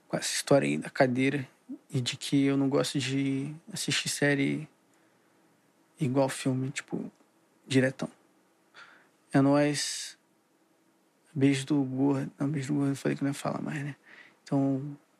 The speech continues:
é nóis. Beijão. Beijo no seu sorriso.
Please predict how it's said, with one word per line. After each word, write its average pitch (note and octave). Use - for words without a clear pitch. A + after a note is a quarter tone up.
é C3
nóis. C3+
Beijão. C3
Beijo D#3+
no D#3
seu D3
sorriso. A#2+